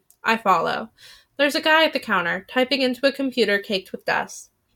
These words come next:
"You can put your bag and stuff here," she says,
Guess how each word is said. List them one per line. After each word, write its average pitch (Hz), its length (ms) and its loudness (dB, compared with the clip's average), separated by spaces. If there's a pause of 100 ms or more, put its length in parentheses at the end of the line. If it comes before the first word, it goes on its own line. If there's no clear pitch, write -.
(480)
"You 285 100 2
can 330 140 2
put 359 160 4
your 381 100 2
bag 302 260 4
and 254 120 -4
stuff 226 240 0
here," 208 380 0 (100)
she 247 180 -2
says, 180 400 0